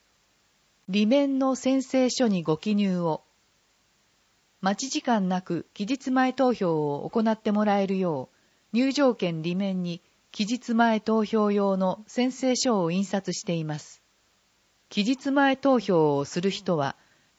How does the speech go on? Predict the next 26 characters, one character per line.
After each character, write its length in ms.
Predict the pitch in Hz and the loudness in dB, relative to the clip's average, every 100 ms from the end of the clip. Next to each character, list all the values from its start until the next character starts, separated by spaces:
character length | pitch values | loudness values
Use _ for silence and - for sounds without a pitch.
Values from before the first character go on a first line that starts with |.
| - | -4
自 160 | 185 | -2
分 240 | 214 269 254 | 2 2 2
の 120 | 247 | 2
入 220 | 240 247 | 2 2
場 220 | 233 226 | 4 4
券 320 | 220 165 156 | 4 -2 -2
を 80 | 147 | -4
切 140 | 147 208 | -4 -2
り 120 | 240 | -2
離 280 | 214 208 202 | -2 -2 -2
し 140 | - | -4
て 260 | - 180 - _ 175 | 0 0 -2 _ -2
裏 140 | 208 | 2
面 240 | 262 269 | 2 2
に 160 | 269 254 | 0 0
記 160 | 240 226 | 0 2
入 180 | 247 | 2
の 240 | 233 220 202 | 2 2 2
上 220 | 196 190 | 0 0
お 100 | 175 | 0
持 120 | 185 | -2
ち 120 | 190 - | -2 -2
く 100 | 180 | -2
だ 120 | 170 | 0
さ 200 | - 160 | -2 -4
い。 140 | 120 | -6